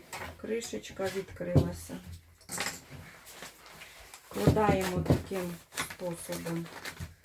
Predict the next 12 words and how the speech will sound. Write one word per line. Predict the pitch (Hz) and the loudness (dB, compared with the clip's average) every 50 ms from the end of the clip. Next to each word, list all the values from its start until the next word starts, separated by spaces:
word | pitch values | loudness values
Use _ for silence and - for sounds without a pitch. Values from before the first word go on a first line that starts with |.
| - - - 170 180 | -6 -6 -4 -4 -4
рушники. | 175 170 - - - 180 185 180 - - - 339 403 480 453 - - - - - - - - - - - - - - - - - - - - - - - - 87 - - - - - - - - - - - - _ - | -2 -2 -4 -4 -4 -4 -4 -6 -6 -2 2 2 4 4 2 0 -4 -8 -10 -10 -10 -8 -8 -8 -8 -10 -12 -12 -12 -12 -14 -14 -16 -16 -16 -14 -8 -2 0 0 0 0 -4 -8 -10 -10 -8 -12 -14 -16 -16 -20 _ -6
От. | - 208 202 202 196 - - - - - - - - - - - - - - - - - - - - - - - - - - - | -4 -4 -2 -2 -4 -4 -4 -4 -4 -4 -6 -8 -8 -8 -10 -12 -16 -16 -18 -14 -14 -14 -12 -12 -14 -16 -16 -18 -18 -18 -10 -8
Диспенсер | 202 196 269 285 - - - 339 339 339 330 - 294 269 254 - | 6 8 8 8 8 6 6 8 10 10 10 8 8 6 6 4
трішки | 277 254 269 269 262 - - 269 262 | 4 4 4 4 4 2 2 0 2
більший | 247 269 381 466 392 392 - 381 339 302 | 4 4 4 4 4 2 0 0 0 2
за | 302 311 | 0 0
К | 311 - 294 277 | 0 2 0 0
сорок, | 262 - - - 269 269 269 254 247 247 - - | 0 0 0 4 8 8 8 8 8 4 0 0
тому | 240 240 240 247 247 247 | 0 0 2 2 2 2
сюди | - - 226 208 220 254 | 2 -2 -2 2 2 2
можна | 247 240 226 220 233 220 220 220 214 | 4 4 4 4 4 4 2 0 0
вкласти | 208 - - 220 214 208 202 196 - - - 208 190 185 | 0 0 0 2 4 4 4 4 2 0 0 0 0 0